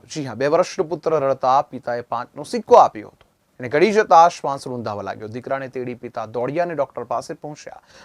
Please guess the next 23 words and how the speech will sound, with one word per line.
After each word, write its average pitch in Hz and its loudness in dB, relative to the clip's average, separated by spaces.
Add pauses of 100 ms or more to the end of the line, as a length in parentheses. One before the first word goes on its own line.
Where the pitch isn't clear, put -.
(100)
માતા 160 8
પિતા 180 4
માટે 151 2
લાલ 135 4
બત્તી 156 -4
સમાન 208 4
કિસ્સો 127 -10
પ્રકાશમાં 120 -4
આવ્યો 151 -12
છે. - -14
ઓપરેશન 151 -8
કરીને 180 -6 (400)
સિક્કો 202 0 (100)
કાઢવાની 135 -4 (120)
ફરજ - -6
પડી 117 -16
હતી. 113 -20 (680)
ચોવીસ 196 2
મે 185 -2 (100)
બે 147 0
હજાર 147 0
ઓગણીસના 127 -10
રોજ 139 -10